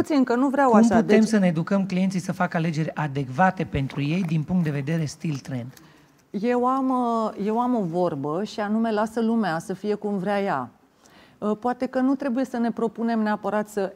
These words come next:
Speaker 1: educăm direct, adică asta, asta vrem, să educăm, ci hai să le aflăm poveștile.
Speaker 2: Ce
Speaker 1: Pentru
Speaker 2: vorbeam cu tine mai
Speaker 1: Da,
Speaker 2: devreme.
Speaker 1: e vorba de a rămâne umani și de a relaționa ca om. Adică chiar dacă,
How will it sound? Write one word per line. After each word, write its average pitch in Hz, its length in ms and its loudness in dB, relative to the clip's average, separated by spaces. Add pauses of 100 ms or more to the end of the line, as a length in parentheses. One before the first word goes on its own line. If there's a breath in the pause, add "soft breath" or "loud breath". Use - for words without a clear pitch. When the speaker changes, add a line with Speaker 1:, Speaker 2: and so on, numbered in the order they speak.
Speaker 1:
educăm 208 880 2
direct, 202 520 4
adică 175 480 -2 (180)
asta, 190 680 4
asta 208 280 2
vrem, 170 300 -2
să 127 160 -6
educăm, 170 580 0 (1200 soft breath)
ci - 160 -4 (240)
hai 240 120 4
să 254 240 0
le 226 120 4
aflăm 220 300 2
poveștile. 165 680 -2
Speaker 2:
Ce - 580 -12
Speaker 1:
Pentru 208 160 0
Speaker 2:
vorbeam 185 320 -2
cu 180 80 -4
tine 170 200 6
mai 156 120 4
Speaker 1:
Da, 135 60 2
Speaker 2:
devreme. 143 420 4
Speaker 1:
e 214 160 2
vorba 277 320 2
de 269 280 4
a 220 460 4
rămâne 214 480 4
umani 196 520 0 (200)
și - 160 -10
de 180 100 4
a 214 120 6
relaționa 202 680 0
ca 220 160 2
om. 175 280 -2 (300 loud breath)
Adică 214 440 -2
chiar 294 220 0
dacă, 254 320 0